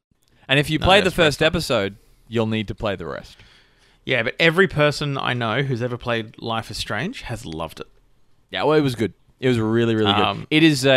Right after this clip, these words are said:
Speaker 2: and not,
Speaker 1: it is
Speaker 2: and not just
Speaker 1: what,
Speaker 2: loved it.
Speaker 1: it is what an interactive film should be.
Speaker 2: Yeah.
Speaker 1: That's how
Speaker 2: And,
Speaker 1: I
Speaker 2: and it's,
Speaker 1: describe it.
Speaker 2: and some people I know, they haven't just loved it. It, it's been like, "This game changed my life" level of loved it.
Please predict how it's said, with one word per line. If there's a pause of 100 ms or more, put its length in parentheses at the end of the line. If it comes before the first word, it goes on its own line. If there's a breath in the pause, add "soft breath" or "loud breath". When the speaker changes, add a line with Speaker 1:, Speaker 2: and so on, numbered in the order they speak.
Speaker 2:
and
not, (360 soft breath)
Speaker 1:
it
is
Speaker 2:
and
not
just
Speaker 1:
what,
Speaker 2:
loved
it.
Speaker 1:
it
is
what
an
interactive
film
should
be. (760)
Speaker 2:
Yeah.
Speaker 1:
That's
how
Speaker 2:
And,
Speaker 1:
I
Speaker 2:
and
it's,
Speaker 1:
describe
it. (840 soft breath)
Speaker 2:
and
some
people
I
know,
they
haven't
just
loved
it. (280)
It,
it's
been
like,
"This
game
changed
my
life"
level
of
loved
it.